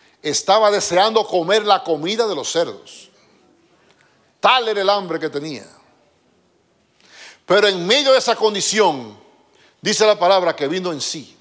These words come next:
volvió en sí y dijo, volviendo en sí, dijo, "¿Cuántos jornaleros, cuántos trabajadores hay en la casa de mi padre que tienen abundancia de pan? Y yo aquí perezco de hambre.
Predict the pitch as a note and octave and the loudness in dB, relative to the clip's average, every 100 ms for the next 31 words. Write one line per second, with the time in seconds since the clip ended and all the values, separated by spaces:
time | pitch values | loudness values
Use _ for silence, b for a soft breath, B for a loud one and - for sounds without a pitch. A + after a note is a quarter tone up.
0 | _ _ _ - C#3+ C3+ E3+ G#3+ F3 - | _ _ _ -2 -2 0 0 -2 -2 -6
1 | A3 E3 E3+ F3+ G3 - - - _ _ | -4 -2 0 2 0 -2 -14 -20 _ _
2 | _ _ _ _ _ _ _ _ _ _ | _ _ _ _ _ _ _ _ _ _
3 | _ B B B - A#3 A3+ C#4+ D#4 D4 | _ B B B 0 2 2 0 0 0
4 | C#4 D4 D4+ D4 D4+ B3+ E4 G4 G4+ F4+ | 0 0 2 2 2 2 4 6 4 0
5 | E4 C4+ B3 B3 A#3 A3 G#3 B3 - C4 | -4 -2 0 2 2 0 2 2 0 0
6 | E4+ E4 B3+ B3 B3+ A#3+ A#3 A3 G3+ C4 | 2 2 0 -2 0 0 2 2 2 0
7 | A3+ A3+ A3+ G3+ A3 F#3+ G3+ F#3+ F#3 G3+ | 0 -2 -2 -2 -2 -2 -2 -2 0 -2
8 | G3 D#3+ B B B B - G3 A#3 C#4+ | -2 -14 B B B B -2 -2 0 0
9 | C4+ A#3+ A3 G3 F3 C#3+ C#4 C#4+ G#3+ G#3 | 2 4 2 -2 -4 0 -2 -2 -6 -4
10 | F3+ G#3 G3+ C#3 A#2 _ _ _ _ _ | -4 -4 -6 -8 -18 _ _ _ _ _
11 | _ _ _ _ _ _ _ _ _ _ | _ _ _ _ _ _ _ _ _ _
12 | _ C#3+ F3 F3 G3+ E3+ E3+ E3 D#3+ D3 | _ 0 2 2 0 -2 -2 0 0 2
13 | D3+ B2+ G#2 | 0 -2 -16